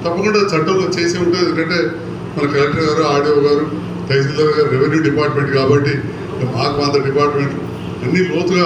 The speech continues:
అధ్యయనం చేయలేము, కానీ తప్పకుండా మీరు చేసే ఉంటారు.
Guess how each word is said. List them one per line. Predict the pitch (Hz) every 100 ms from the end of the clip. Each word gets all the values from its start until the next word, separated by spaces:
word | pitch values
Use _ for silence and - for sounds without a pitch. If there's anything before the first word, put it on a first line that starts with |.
| 147
అధ్యయనం | 156 170 165 -
చేయలేము, | 156 156 151 - - - - - - -
కానీ | 170 170
తప్పకుండా | 147 170 180 175
మీరు | 147 135
చేసే | 165 170 170
ఉంటారు. | 156 170 175